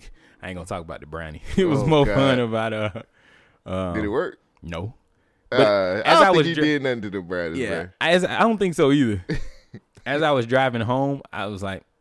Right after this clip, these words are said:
Speaker 1: "I got this tingling feeling." Huh? Anyway, it might have been the alcohol.
Speaker 2: Oh, that's somebody. I thought your spider sense was going off about some ass. Like, what?
Speaker 1: So let me ask you this: You
Speaker 2: Sure.
Speaker 1: ever had a chick send you something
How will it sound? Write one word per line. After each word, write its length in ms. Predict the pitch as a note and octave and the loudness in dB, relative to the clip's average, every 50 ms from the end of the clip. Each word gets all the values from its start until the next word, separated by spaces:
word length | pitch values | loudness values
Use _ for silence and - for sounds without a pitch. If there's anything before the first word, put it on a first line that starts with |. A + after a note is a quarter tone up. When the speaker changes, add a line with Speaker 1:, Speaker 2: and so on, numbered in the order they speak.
| _ _ _ _ _ _ _ _ - | _ _ _ _ _ _ _ _ -18
Speaker 1:
"I 60 | - | -16
got 160 | D#3+ - F#2+ | -14 -14 -14
this 80 | E2+ - | -14 -10
tingling 420 | - - - A#2+ A#2 F2+ D2 - - | -6 -4 -4 -4 -4 -8 -10 -14 -18
feeling." 240 | - - E2 D#2+ E2 - _ _ _ _ _ _ - | -18 -16 -16 -16 -18 -20 _ _ _ _ _ _ -16
Huh? 140 | F2+ F2 - _ _ - G2 | -16 -16 -16 _ _ -20 -18
Anyway, 300 | F#2 D#2+ D2+ D2+ D2+ D#2+ - _ _ _ _ _ _ _ - | -18 -16 -16 -16 -18 -20 -20 _ _ _ _ _ _ _ -8
it 100 | G#2 A2+ | -4 -2
might 120 | B2 B2 | -2 -2
have 100 | A2 G2+ | -2 -4
been 100 | G2 F2+ | -6 -6
the 60 | E2+ D#2 | -8 -8
alcohol. 480 | E2 F2 D#2 - E2 E2+ D2+ D2 - - | -8 -10 -10 -12 -12 -12 -14 -16 -14 -10
Speaker 2:
Oh, 320 | - G#2 F#2+ E2+ D#2 D#2 D#2 F2+ _ _ _ - - - - - - - | -8 -6 -6 -6 -8 -12 -16 -20 _ _ _ -16 -16 -16 -16 -16 -14 -14
that's 140 | F2+ G2 | -12 -12
somebody. 260 | G2+ G#2+ G#2 G2+ F#2+ F2+ F2 E2+ E2+ - - - | -12 -12 -12 -12 -12 -12 -14 -18 -20 -18 -14 -12
I 60 | F2+ | -12
thought 220 | E2 G#2+ G#2+ F#2+ | -10 -8 -10 -8
your 200 | F#2+ F#2+ F2+ F2 | -8 -10 -10 -10
spider 380 | E2 - - G#2+ A2 B2 B2 A2 | -12 -10 -6 -4 -4 -4 -4 -6
sense 260 | - G2+ F#2 F2 E2 | -8 -8 -10 -10 -12
was 140 | - - - | -14 -18 -16
going 240 | - F#2 F2 F2 F2 | -14 -14 -12 -10 -10
off 220 | E2+ E2+ E2 D#2 - - | -8 -8 -10 -10 -12 -14
about 240 | - - F2+ F#2 - | -12 -10 -10 -10 -10
some 200 | F2 E2+ D#2+ D#2 _ _ _ _ _ _ | -12 -18 -18 -20 _ _ _ _ _ _
ass. 440 | - F#2 G#2 A#2 F2+ D#2 - _ _ _ _ _ _ _ _ _ _ _ _ _ _ _ _ _ _ _ _ _ _ _ _ _ _ _ _ _ _ _ _ _ _ _ _ _ _ _ _ _ _ _ _ | -10 -10 -8 -8 -10 -10 -14 _ _ _ _ _ _ _ _ _ _ _ _ _ _ _ _ _ _ _ _ _ _ _ _ _ _ _ _ _ _ _ _ _ _ _ _ _ _ _ _ _ _ _ _
Like, 160 | - F#2 F#2 E2+ F2 E2+ | -20 -20 -20 -20 -18 -14
what? 180 | G#2 - - - - - D2 - | -12 -12 -12 -12 -14 -16 -18 -2
Speaker 1:
So 240 | - - D#3 D#3 | 2 4 4 4
let 200 | D3+ - D3+ F#3+ | 4 0 -2 -4
me 120 | A3 F#3+ D3+ | -2 -2 -4
ask 160 | B2 G#2+ - | -4 -4 -6
you 100 | A#2 G#2+ | -10 -10
this: 300 | G2 F#2 E2 D#2+ - - - | -10 -12 -12 -14 -18 -20 -12
You 140 | A2+ C3+ F3 | -2 0 2
Speaker 2:
Sure. 40 | G#3 | 2
Speaker 1:
ever 140 | A3 F3+ C#3+ | 2 2 0
had 180 | D#3 D#3 C#3 | 0 0 -2
a 60 | A2+ | -2
chick 360 | G2+ - - - C#3+ C3+ - - | -6 -6 -6 -6 -6 -6 -8 -12
send 300 | - - C3 C3 C3 B2+ | -10 -8 -6 -4 -2 -2
you 160 | B2+ B2 A2+ | -2 -4 -4
something 600 | - - - B2+ B2+ B2 - C3 B2+ B2 A#2 A2+ | -6 -6 -6 -6 -6 -6 -8 -8 -6 -6 -8 -10